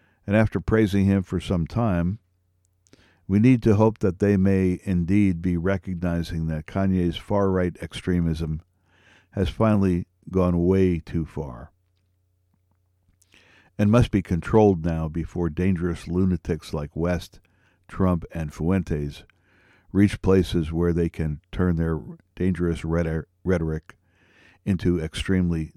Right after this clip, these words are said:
dangerous behavior. Kanye West's obnoxious behavior used to seem like, like a joke.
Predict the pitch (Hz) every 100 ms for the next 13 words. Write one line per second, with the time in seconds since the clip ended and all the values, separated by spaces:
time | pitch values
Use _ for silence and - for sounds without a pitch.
0 | - 85 80 80 78 - 73 76 82 73
1 | 71 - _ _ _ _ _ _ _ _
2 | _ _ _ _ _ _ _ _ _ _
3 | _ _ _ _ _ _ _ _ _ _
4 | - 135 151 143 113 117 110 - - -
5 | 92 92 101 98 - 82 - 82 87 80
6 | 80 85 87 - 113 139 - 98 - 110
7 | 98 90 80 _ _ _ _ _ _ _
8 | _ _ _ _ _ _ _ - 95 85
9 | 82 95 98 80 73